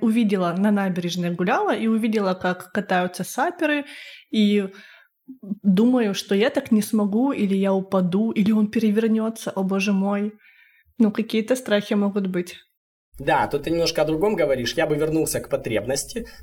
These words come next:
Speaker 2: Ты говоришь: «Мне это просто не нужно». А как понять, кому нужно, а кому нет? Как нам понять, кому нужно, а кому нет? Как вот мы на тебя, глядя, можем понять,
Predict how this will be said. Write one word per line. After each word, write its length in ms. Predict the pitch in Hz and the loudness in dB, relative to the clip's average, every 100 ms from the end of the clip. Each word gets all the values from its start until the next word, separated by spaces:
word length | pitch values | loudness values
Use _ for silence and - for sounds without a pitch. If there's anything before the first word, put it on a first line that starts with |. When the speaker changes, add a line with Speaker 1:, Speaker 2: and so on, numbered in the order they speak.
| - | -4
Speaker 2:
Ты 80 | |
говоришь: 360 | 160 165 151 - | 0 0 0 -2
«Мне 120 | 180 | 0
это 120 | 196 | 0
просто 300 | - 151 - | 0 0 0
не 120 | 147 147 | 0 0
нужно». 400 | 147 120 95 80 - - | -2 -2 -6 -10 -12 -8
А 80 | 147 | -2
как 260 | 220 247 | 0 0
понять, 380 | 160 156 135 - | 2 2 2 0
кому 220 | 180 143 | -2 0
нужно, 400 | 156 196 147 117 | 0 0 0 -2
а 40 | 101 | -2
кому 240 | 117 131 | -4 -4
нет? 260 | 117 82 - - - - - - | -4 -6 -10 -18 -20 -20 -14 0
Как 240 | 196 190 | 0 0
нам 180 | 131 120 | -2 -4
понять, 380 | - 135 240 302 | -2 -2 -2 -4
кому 220 | - 139 | -4 -2
нужно, 300 | 156 190 139 | -2 -2 -6
а 40 | 110 | -6
кому 220 | 107 107 | -6 -6
нет? 200 | 92 - - - | -8 -12 -16 -6
Как 180 | 220 220 | -4 -2
вот 160 | 127 123 | -4 -4
мы 120 | 131 | -4
на 100 | 127 | -4
тебя, 340 | 120 127 127 107 | -6 -4 -2 -2
глядя, 480 | 110 120 - - 107 | -4 -4 -4 -2 -2
можем 300 | 117 135 123 | -2 -4 -4
понять, 360 | 127 113 - | -4 -4 -6